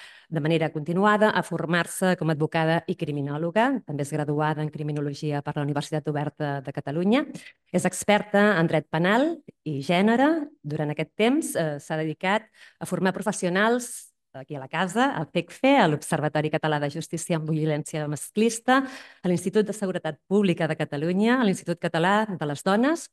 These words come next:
o a l'Institut Canari per la Igualtat, eh, entre d'altres. Em,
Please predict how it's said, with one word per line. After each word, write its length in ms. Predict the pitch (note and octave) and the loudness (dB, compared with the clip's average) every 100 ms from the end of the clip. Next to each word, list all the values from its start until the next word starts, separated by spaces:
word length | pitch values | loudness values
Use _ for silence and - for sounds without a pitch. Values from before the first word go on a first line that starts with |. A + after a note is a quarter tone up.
| - | -4
o 80 | |
a 20 | E3 | -2
l'Institut 720 | D3+ - D#3+ - E3 D#3+ - - | -4 -8 -10 -4 -4 -4 -6 -8
Canari 460 | C#3+ D#3 F#3 A#3+ | -2 0 2 0
per 160 | C#4+ F3+ | 0 0
la 80 | D#3+ | 0
Igualtat, 480 | C#3+ C#3 F3+ F#3+ - - - - _ | 0 -2 0 0 -4 -20 -20 -20 _
eh, 300 | - D#3+ C#3+ | -2 2 4
entre 260 | D#3+ D3+ D3 | 2 2 -2
d'altres. 640 | B2+ A2 - - - - - | -4 -8 -14 -14 -12 -12 -10
Em, 320 | F3 D#3+ C#3+ | -8 -8 -8